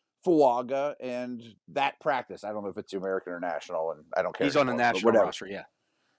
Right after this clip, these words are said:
Speaker 1: But he is a big, bad right tackle, physical.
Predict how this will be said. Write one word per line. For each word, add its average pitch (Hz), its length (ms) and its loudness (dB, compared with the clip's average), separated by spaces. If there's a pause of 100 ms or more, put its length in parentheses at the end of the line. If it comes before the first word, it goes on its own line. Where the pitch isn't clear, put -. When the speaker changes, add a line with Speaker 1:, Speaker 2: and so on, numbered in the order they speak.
(140)
Speaker 1:
But 123 140 6
he 175 220 8
is 127 180 4
a 113 180 6 (140)
big, 147 520 4 (520)
bad 127 600 0 (220)
right 123 440 0
tackle, 117 720 0 (840)
physical. 127 840 6